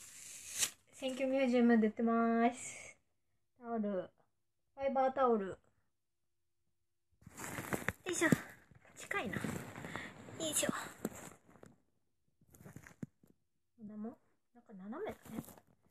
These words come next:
こんなもん？暗くない？私の携帯が暗いだけかな？あ、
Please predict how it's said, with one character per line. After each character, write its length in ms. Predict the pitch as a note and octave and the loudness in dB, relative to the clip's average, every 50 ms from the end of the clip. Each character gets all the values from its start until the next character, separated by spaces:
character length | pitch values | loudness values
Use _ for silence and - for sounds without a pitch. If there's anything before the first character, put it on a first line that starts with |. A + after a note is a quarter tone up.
| - - - _ - - - _ | -20 -20 -20 _ -20 -20 -20 _
こ 120 | - - | -20 -18
ん 40 | C4 | -14
な 60 | D4 | -10
も 120 | D4+ D#4 G#4 | -6 -6 -6
ん？ 40 | B4 - _ _ _ _ _ _ _ _ _ _ _ _ _ _ _ _ _ _ _ _ _ _ _ _ _ _ _ _ _ _ _ _ | -6 -8 _ _ _ _ _ _ _ _ _ _ _ _ _ _ _ _ _ _ _ _ _ _ _ _ _ _ _ _ _ _ _ _
暗 200 | - C#4 E4 E4+ | -4 -4 -4 -4
く 100 | - G#4+ | -2 -2
な 60 | A4+ B4 C5 - _ _ _ _ _ _ _ C4+ B3+ | -2 -2 -2 -6 _ _ _ _ _ _ _ -14 -14
い？ 60 | B3 | -8
私 180 | A#3 D#4 - - | -8 -8 -6 -4
の 80 | G4+ G4 | -6 -2
携 120 | - G4+ | -2 -2
帯 100 | G4+ G4+ | 0 2
が 120 | G4 F#4+ - | 2 0 2
暗 160 | - G4 F4+ | 2 2 4
い 20 | |
だ 100 | A#3 G3+ | 2 2
け 80 | G3+ D4 | 0 -2
か 120 | C#4 A#3 A#3+ | -8 -8 -6
な？ 180 | A#3+ A3 B3+ - _ _ _ _ _ _ _ _ _ _ _ _ _ _ _ _ _ _ _ _ _ _ _ - - - _ _ _ _ _ _ _ _ _ _ | -8 -8 -10 -12 _ _ _ _ _ _ _ _ _ _ _ _ _ _ _ _ _ _ _ _ _ _ _ -18 -18 -18 _ _ _ _ _ _ _ _ _ _
あ、 140 | C4+ B3+ | -20 -20